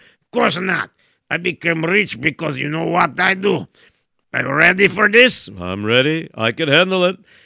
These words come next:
Speaker 2: If you could dish it out, I can handle it.
Speaker 1: All right. I'm telling you.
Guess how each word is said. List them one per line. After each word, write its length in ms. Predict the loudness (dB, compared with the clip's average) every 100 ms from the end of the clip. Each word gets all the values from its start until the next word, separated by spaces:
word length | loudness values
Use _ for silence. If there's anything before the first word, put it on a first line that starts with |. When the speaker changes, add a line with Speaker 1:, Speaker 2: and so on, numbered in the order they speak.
| -10
Speaker 2:
If 200 | -6 -4
you 200 | -2 -2
could 220 | 0 0
dish 200 | 0 0
it 120 | 2
out, 260 | 2 2 0 -8
I 340 | 0 4 6
can 180 | 4 2
handle 340 | 4 4 2 -2
it. 120 | -4 _ _ _ _
Speaker 1:
All 260 | 0 4 6
right. 320 | 6 4 0 _ _ _ _ 0
I'm 340 | 2 2 0
telling 520 | 2 4 4 2 0
you. 280 | 0 -2 -6